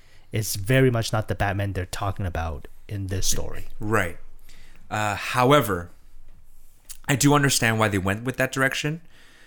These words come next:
Speaker 2: because if Tempest comes in,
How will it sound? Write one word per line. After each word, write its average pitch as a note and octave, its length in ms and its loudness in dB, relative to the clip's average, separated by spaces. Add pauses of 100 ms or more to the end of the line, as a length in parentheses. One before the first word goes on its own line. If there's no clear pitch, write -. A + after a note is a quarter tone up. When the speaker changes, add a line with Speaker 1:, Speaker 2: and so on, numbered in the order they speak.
(420)
Speaker 2:
because A2 560 -2 (1900)
if C3+ 140 -4
Tempest F#3+ 480 2
comes G2 340 0
in, G2 260 -2